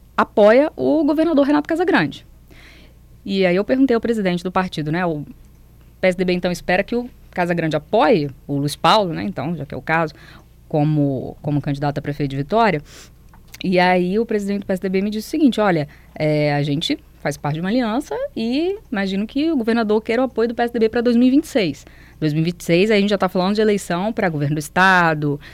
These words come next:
é, deputado estadual, senador e tal." E aí, é, o que o Vandinho disse foi o seguinte, ó, "A gente vai cobrar contrapartida nesse apoio municipal."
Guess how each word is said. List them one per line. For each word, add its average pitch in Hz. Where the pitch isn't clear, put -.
é, 135
deputado 151
estadual, 170
senador 147
e 156
tal." -
E 175
aí, 202
é, 147
o -
que -
o 156
Vandinho 175
disse 170
foi 240
o 285
seguinte, 294
ó, -
"A 156
gente 151
vai 185
cobrar 196
contrapartida 269
nesse 269
apoio 247
municipal." 254